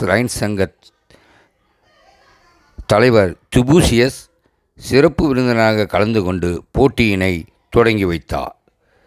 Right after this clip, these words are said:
இரு அணிகளும் இறுதிப் போட்டியில் விளையாடின. இப்போட்டியில் கேலார் இந்திய அணி இரண்டு கோல்கள் அடித்து வெற்றி வாகை சூடியது. இவ் அணிகள் காஸ்மாஸ் லைன் சங்கத்தைச் சேர்ந்த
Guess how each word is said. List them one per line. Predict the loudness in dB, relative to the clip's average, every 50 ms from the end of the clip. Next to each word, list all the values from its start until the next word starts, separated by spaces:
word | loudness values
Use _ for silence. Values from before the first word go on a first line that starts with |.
| _ _ _ _ -6 0 0 2
இரு | 2 2 0 0 _
அணிகளும் | -2 -2 0 0 2 0 2 0 0 -2 -4 -8 _ _ _ -12 -4 -2 0
இறுதிப் | 0 0 0 -2 0 0
போட்டியில் | 0 0 0 -2 -4 -2 -2 -2 0 -2
விளையாடின. | 0 0 0 0 0 0 -4 -8 -8 -10 -12 -14 -20 _ _ _ _ _ _ _ _ _ -20 -20 _ _ _
இப்போட்டியில் | -4 -2 -2 0 2 2 2 2 0 -2 -4 -2 -2 -4 -4 -6 -10 _ _ _ _ _ _ _ _ _ _ _ _ _ 0
கேலார் | 2 4 4 6 4 4 2 2 -2 _
இந்திய | -4 -4 -4 -2 -2 -2 0 0 -2 -2
அணி | -4 -4 -6 -8 -12 _ _ _ _ _ -18 -8 -2 0 2
இரண்டு | 2 2 2 0 -2 -2 -2
கோல்கள் | 0 0 2 2 2 2 0 0 0 -2
அடித்து | -2 -6 -8 _ -8 -6 -6 -6 _ _ _ _ _ _ _ _ -2 -2
வெற்றி | -2 -2 -2 -6 -4 -2 2
வாகை | 2 2 2 2 0 -4 -4 -4
சூடியது. | -4 -4 -4 -2 -4 -6 -6 -8 -12 -18 _ _ _ _ _ _ _ _ _ _ _ _ _ _ _ -2
இவ் | 0 2 2 2
அணிகள் | 2 2 0 0 0 0 -2 -6 _ _ _ _ _ _ _ _
காஸ்மாஸ் | 0 0 0 0 -2 -4 -2 -2 -2 -2 -4 -4 -2
லைன் | -2 -2 -2 -2
சங்கத்தைச் | -4 -2 -2 -2 -4 -2 -4 -4 -2 -2
சேர்ந்த | -2 -2 -2 -2 -4